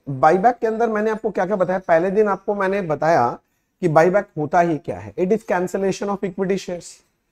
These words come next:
फिर मैंने आपको बताया इसके लिए सेक्शन सिक्सटी एट एप्लीकेबल है। सेक्शन सिक्सटी एट में ये बनाया क्यों गया, तो मैंने बोला था to protect the rights of outsider।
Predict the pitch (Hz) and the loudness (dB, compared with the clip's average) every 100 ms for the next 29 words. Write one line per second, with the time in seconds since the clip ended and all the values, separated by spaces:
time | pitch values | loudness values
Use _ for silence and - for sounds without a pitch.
0 | _ _ _ - 233 233 233 240 240 220 | _ _ _ 4 4 4 2 0 0 2
1 | 226 233 233 233 233 185 156 208 208 185 | 4 2 0 0 0 -2 -2 -4 -2 -4
2 | - 196 202 190 147 160 147 107 90 76 | -2 0 0 0 -4 -4 -4 -6 -8 -12
3 | _ _ _ _ _ - 214 - 254 247 | _ _ _ _ _ -2 0 2 -2 0
4 | 220 - 226 240 226 208 185 131 226 _ | -2 -2 0 0 0 -2 -2 -2 -6 _
5 | _ _ _ _ _ _ _ _ - 160 | _ _ _ _ _ _ _ _ -8 -2
6 | 214 208 165 190 202 254 220 233 175 156 | 2 2 2 2 2 2 2 0 0 0
7 | 156 202 190 202 190 202 233 220 214 180 | -2 -2 -2 -2 -2 -2 -2 -6 -8 -6
8 | 175 220 190 196 165 202 185 214 - 143 | -2 -2 0 0 2 0 -2 -4 0 0
9 | 156 151 185 156 127 | 0 -2 -2 -2 -2